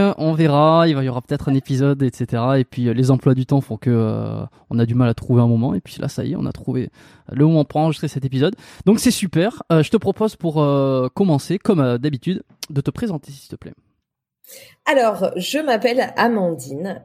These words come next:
Speaker 2: effectivement. Alors, Lescuyer, c'est un nom que, que j'utilise très, très peu maintenant, qui a complètement disparu de mes réseaux sociaux,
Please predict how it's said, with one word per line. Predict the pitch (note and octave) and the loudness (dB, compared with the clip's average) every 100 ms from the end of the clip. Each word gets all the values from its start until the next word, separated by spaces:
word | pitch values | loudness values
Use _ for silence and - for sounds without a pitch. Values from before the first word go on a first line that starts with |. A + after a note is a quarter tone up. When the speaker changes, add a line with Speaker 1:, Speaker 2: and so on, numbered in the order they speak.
| _ C4 | _ 0
Speaker 2:
effectivement. | C4 C4 A3 - - G3 F3+ E3+ G3 - | 0 0 -2 -4 -12 -8 -2 -2 -2 -4
Alors, | E3 E3+ F3+ | -2 0 0
Lescuyer, | A3+ A3+ B3 C4+ | 0 0 0 0
c'est | G#3 | 0
un | F3+ | 0
nom | G3+ A3+ | 0 -2
que, | F#3+ F3+ | -2 -4
que | - F#3+ | -2 -6
j'utilise | F#3+ - G3 - | -6 -8 -10 -10
très, | - B3 | -8 -6
très | A3+ | -4
peu | A#3 A#3 | -2 -2
maintenant, | G3+ G3 G3+ | -2 -4 -8
qui | - F3 | -4 -6
a | |
complètement | F3+ F#3+ G3+ G#3 | -4 -6 -6 -4
disparu | G3+ G3 G3 G3+ | -8 -6 -4 -2
de | A#3 | 0
mes | G3 | 2
réseaux | E3+ C4+ | 2 0
sociaux, | - C#4+ - G#4+ | -4 -4 -2 -4